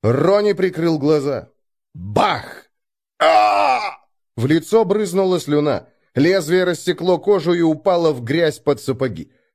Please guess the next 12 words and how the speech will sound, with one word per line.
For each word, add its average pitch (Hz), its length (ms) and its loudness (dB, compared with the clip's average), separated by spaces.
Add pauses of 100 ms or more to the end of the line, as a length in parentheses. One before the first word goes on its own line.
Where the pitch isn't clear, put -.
(100)
Головорез 117 640 0
скорчился, 120 720 0
схватившись 117 640 -4
за 104 220 -2
брюхо, 127 340 -2
и 123 80 2
повалился 120 600 -2
к - 80 -12
ногам, 127 440 -2
продолжая 120 600 0
вопить, 120 480 -4
захлебываясь. 101 880 -2